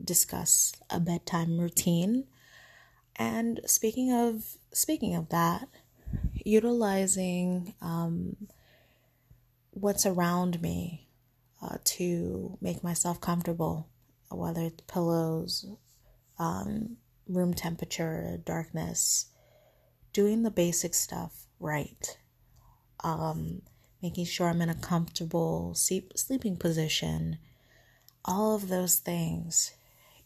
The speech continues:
I, if you're someone who suffers from depression or anxiety, you know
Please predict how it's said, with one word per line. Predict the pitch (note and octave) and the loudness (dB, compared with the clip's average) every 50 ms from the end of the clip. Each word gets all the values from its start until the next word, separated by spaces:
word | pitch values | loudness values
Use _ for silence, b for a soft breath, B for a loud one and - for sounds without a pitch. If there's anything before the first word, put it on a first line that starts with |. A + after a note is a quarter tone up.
| - - - _ _ _ _ - | -20 -20 -20 _ _ _ _ -4
I, | G3+ G3 F#3 F3+ F3+ F#3 F#3 F#3+ G#3 - - - - - - _ _ _ - | -2 -2 0 -2 -2 -2 -2 -2 -4 -4 -6 -8 -12 -12 -16 _ _ _ -8
if | G#3 E3+ - - F#3 | -8 -8 -6 -4 -2
you're | F#3+ F#3+ F3+ | 0 2 4
someone | - - F#3+ F#3 F#3 F3+ F3+ F3+ | 4 2 2 2 2 2 2 2
who | F3+ F3+ | 2 4
suffers | E3+ - - E3 E3+ E3 - F3 E3+ E3+ E3+ E3+ E3 - | 4 4 4 2 0 -2 -2 -2 0 0 0 0 0 -2
from | - - E3 D#3+ D#3+ D#3+ | -4 -4 -4 -2 -2 -2
depression | D#3+ E3 - - E3+ E3 - - E3 | -4 -4 -2 -2 -2 -2 -2 -2 0
or | E3 | 0
anxiety, | D#3+ D#3 D#3+ E3 E3 E3+ E3+ F3 E3+ E3+ E3 E3 E3 B B B B B B B B _ - | 0 0 2 2 2 2 2 2 2 2 0 -2 -4 B B B B B B B B _ 2
you | G3 F#3 F3+ | 4 4 6
know | F3 E3+ E3 E3 E3+ E3+ F3 F3 E3+ E3+ E3 D#3+ | 6 4 4 4 4 4 4 4 2 2 0 0